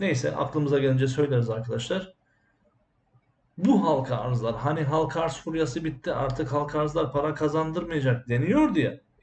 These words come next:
Geçti o günler artık arkadaşlar. Şu Forte geldiği günden beri, şu Forte'nin grafiğini görüyorsunuz.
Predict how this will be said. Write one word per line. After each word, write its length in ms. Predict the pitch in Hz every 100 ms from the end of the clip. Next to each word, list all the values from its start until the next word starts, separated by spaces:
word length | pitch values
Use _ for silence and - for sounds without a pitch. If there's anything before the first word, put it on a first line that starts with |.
| 117
Geçti 340 | 123 - -
o 160 | 185 131
günler 220 | 117 101
artık 300 | 101 101 -
arkadaşlar. 480 | 147 139 113 98 98
Şu 180 | - 131
Forte 420 | - 139 127 113
geldiği 440 | 117 117 131 135
günden 440 | 107 107 127 165 127
beri, 220 | 101 - _ _ _ _ _ -
şu 180 | - 123
Forte'nin 520 | 135 131 127 123 123
grafiğini 500 | 127 123 - 131 143
görüyorsunuz. 800 | 135 143 135 - 143 175 -